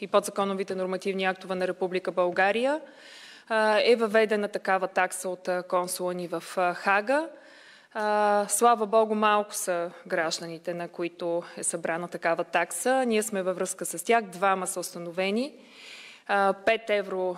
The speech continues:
въведена такса коронавирус за български граждани, десет евро за чужденци. А, веднага в момента, в който е разбрал и посланика, и дирекция консулски,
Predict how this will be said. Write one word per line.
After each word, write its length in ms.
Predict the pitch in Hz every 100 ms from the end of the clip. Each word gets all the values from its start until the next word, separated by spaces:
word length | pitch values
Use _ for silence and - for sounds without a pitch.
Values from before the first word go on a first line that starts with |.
| -
въведена 520 | 180 175 185 185 180
такса 380 | 175 180 175 -
коронавирус 1040 | - 180 170 175 165 180 233 302 - - - -
за 200 | 202 185
български 500 | 175 185 180 - - -
граждани, 440 | 233 262 277 285
десет 520 | 190 202 202 220 - -
евро 280 | 185 185 202
за 140 | 208
чужденци. 640 | - 180 185 180 - - - _ _ _ - - - - - - - -
А, 640 | - 185 190 185 185 180 -
веднага 720 | 180 196 190 202 240 302 302
в 60 | 240
момента, 360 | 226 214 202
в 60 | 190
който 320 | 196 185 190
е 60 | 180
разбрал 560 | 185 175 175 170 175 -
и 100 | 208
посланика, 720 | - 196 185 180 190 196 254
и 40 |
дирекция 440 | 208 202 202 - 185
консулски, 960 | 190 180 - 175 - 180 175 175 175